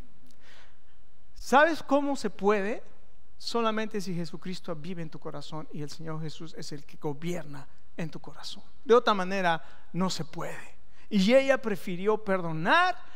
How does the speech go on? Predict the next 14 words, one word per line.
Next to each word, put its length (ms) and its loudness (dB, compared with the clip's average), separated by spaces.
y 80 0
sacar 480 0
esa 260 2
raíz 460 -2
de 120 4
amargura. 460 2
No 160 4
solamente 520 4
entonces 440 0
es, 360 4
determina 800 2
en 80 0
tu 100 -2
corazón, 600 2